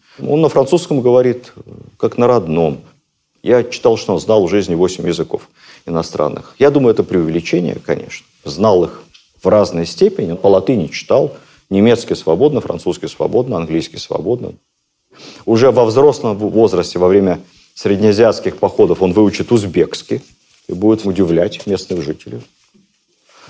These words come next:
об-, общаясь с ними. Ну, замечательно учится, потом возвращается в Россию, влюбленный во Францию, они дом покупают в Париже.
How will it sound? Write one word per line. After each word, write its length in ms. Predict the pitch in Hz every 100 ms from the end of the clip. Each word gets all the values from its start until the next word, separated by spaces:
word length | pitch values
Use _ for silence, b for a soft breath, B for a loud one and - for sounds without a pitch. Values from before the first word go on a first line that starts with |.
| b
об-, 220 | - -
общаясь 500 | - - - 104 95
с 40 | -
ними. 160 | 87
Ну, 200 | 78 101 98 -
замечательно 580 | 123 165 - 110 - 113
учится, 540 | 196 185 165 151 131 -
потом 280 | 127 165 120
возвращается 920 | 110 123 113 - 104 82 78 - - _ _ _ _ b b b
в 80 | 80
Россию, 760 | 92 107 - 185 202 156 123 - _ -
влюбленный 580 | 110 113 120 107 82 80
во 140 | 87
Францию, 460 | - 160 175 - 110
они 100 | 151
дом 280 | 151 143 143
покупают 420 | 117 - 113 104
в 40 |
Париже. 380 | - 101 90 -